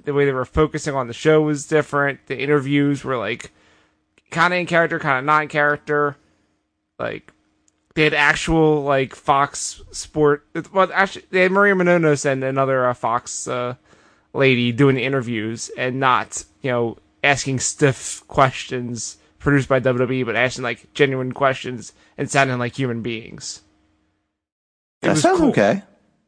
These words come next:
Speaker 1: And all the video packages they set up, like, felt like the way they do, like,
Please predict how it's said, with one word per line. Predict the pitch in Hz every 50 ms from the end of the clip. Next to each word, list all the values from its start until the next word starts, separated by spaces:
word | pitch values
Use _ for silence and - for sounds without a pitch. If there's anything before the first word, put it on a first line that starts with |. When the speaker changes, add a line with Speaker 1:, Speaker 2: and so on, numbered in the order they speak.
| _ _ _ _ -
Speaker 1:
And | 165 160 160
all | 170 170 170 170 165
the | 160
video | 147 151 156 160 156
packages | - 156 151 151 147 151 147 143 139
they | 151 151
set | - - 151 147 147
up, | 147 147 - _ - - _ _ -
like, | 143 135 -
felt | - - 151 143 139 131
like | 135 139 135 - _ _ - - _ _ _ _ _ _ _ _ _ _
the | - 143
way | 131 139 139 139 139 139
they | 135 135 135 127
do, | 113 135 135 131
like, | 135 131 127 120 - - - -